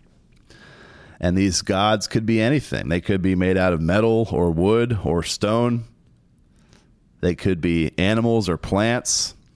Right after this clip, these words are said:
or any type of object, really. Anything crafted with the hands.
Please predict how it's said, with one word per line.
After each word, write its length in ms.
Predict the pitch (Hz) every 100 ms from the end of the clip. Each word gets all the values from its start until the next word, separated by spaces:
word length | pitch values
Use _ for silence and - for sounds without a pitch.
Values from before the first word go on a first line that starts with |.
| _ _ _ _ _ _ _ _ _ - -
or 200 | 92 90
any 160 | 123
type 280 | - 92 87
of 100 | 76
object, 480 | 78 104 92 85 -
really. 480 | 78 101 87 113 - _ - - - -
Anything 460 | 92 98 - 95
crafted 560 | - 98 95 101 - 92
with 220 | 92 -
the 80 | 85
hands. 580 | 90 92 120 - -